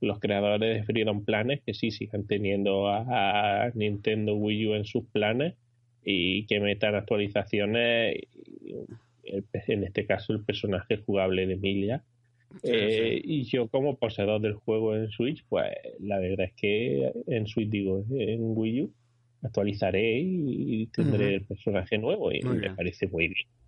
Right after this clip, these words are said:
Speaker 2: Muy
Speaker 1: Y,
Speaker 2: bien.
Speaker 1: y es una excusa para que la gente vuelva a encender la Nintendo Wii U y, y vuelva a poner el juego.
Speaker 2: No, y me parece
Speaker 1: Me parece,
Speaker 2: Mm.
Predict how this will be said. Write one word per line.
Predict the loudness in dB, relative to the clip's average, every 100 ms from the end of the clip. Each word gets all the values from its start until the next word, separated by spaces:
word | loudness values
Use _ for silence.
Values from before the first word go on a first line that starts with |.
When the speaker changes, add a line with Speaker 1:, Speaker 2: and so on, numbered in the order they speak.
| -12
Speaker 2:
Muy | -6
Speaker 1:
Y, | -2
Speaker 2:
bien. | 0 0 -2
Speaker 1:
y | -2 0 2
es | 0 0 0
una | -2
excusa | -2 -4 -2 -2
para | 0 0
que |
la | 0 2
gente | 0 0
vuelva | 0 2 2 0
a |
encender | 0 0 0 2 2 2 2 0 -2 -4 -8 _
la | -2 0
Nintendo | -2 -2 0 0 0
Wii | 0 0 -2
U | -2
y, | -2 -2 -4 -4
y | -2
vuelva | 0 0 2 0
a | -2
poner | -2 0
el | 0 0
juego. | 0 0 0 -4
Speaker 2:
No, | -4 -4
y | -4
me | -4
parece | -4 0
Speaker 1:
Me | 0 2
parece, | 2 0 2 0 0
Speaker 2:
Mm. | -2